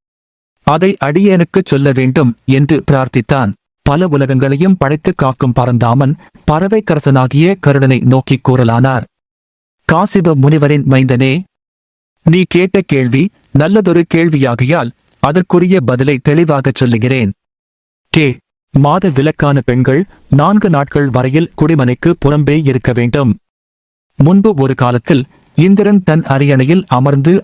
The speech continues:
அரம்பையர்கள் ஆடிய ஆட்டத்திலும் கந்தர்வர்கள் இசைத்த கானத்திலும் மதி மயங்கியிருந்தான்.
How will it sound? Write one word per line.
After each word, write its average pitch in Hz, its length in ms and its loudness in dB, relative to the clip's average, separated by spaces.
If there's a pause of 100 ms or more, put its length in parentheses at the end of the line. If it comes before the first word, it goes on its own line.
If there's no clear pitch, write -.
அரம்பையர்கள் 143 640 0
ஆடிய 143 420 0
ஆட்டத்திலும் 127 640 0 (180)
கந்தர்வர்கள் 143 520 0 (100)
இசைத்த 160 400 0 (100)
கானத்திலும் 123 480 0 (100)
மதி 139 300 2
மயங்கியிருந்தான். 120 840 0